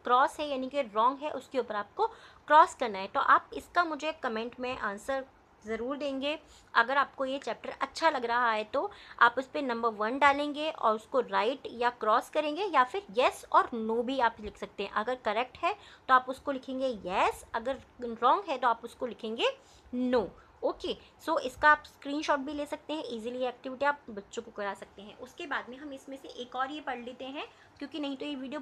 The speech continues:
बहुत ज़्यादा लंबा हो जाएगा। Okay, safety at school, जब हम school में होते हैं तो हमें कौन कौन सी safety rules का पालन करना चाहिए, सुविधा के कौन कौन से नियम हैं जिनका हमें पालन करना चाहिए। Do not keep your bottle and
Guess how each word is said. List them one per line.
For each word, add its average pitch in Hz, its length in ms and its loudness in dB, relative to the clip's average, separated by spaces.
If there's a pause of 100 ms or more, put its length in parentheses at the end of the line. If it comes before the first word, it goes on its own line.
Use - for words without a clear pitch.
(100)
बहुत 220 220 -2
ज़्यादा 220 180 -6
लंबा 180 280 -8
हो 175 100 -6
जाएगा। 175 260 -8
Okay, 262 280 -4
safety 320 640 -6 (140)
at 277 260 -2
school, 262 360 -6 (340)
जब 311 180 -4
हम 381 160 -4
school - 320 -14
में 269 140 -8
होते 226 280 -8
हैं 247 100 -6
तो 320 80 -2
हमें 294 260 -4
कौन 226 220 -4
कौन 220 200 -8
सी 359 140 -8
safety 254 460 -12
rules 220 240 -8
का 359 120 4 (120)
पालन 220 320 2
करना 202 280 -6
चाहिए, 202 260 -6
सुविधा 226 360 -6
के - 100 -12
कौन 226 260 -2
कौन 226 160 -6
से 233 140 -6
नियम 208 340 -8
हैं 359 280 -8
जिनका 202 300 -8
हमें 277 280 -8 (460)
पालन 302 280 8
करना 254 240 -4
चाहिए। 226 400 -8 (480)
Do 403 200 2
not 240 400 0 (120)
keep 370 240 -6
your 269 200 2 (100)
bottle 196 500 -4 (100)
and 247 220 -6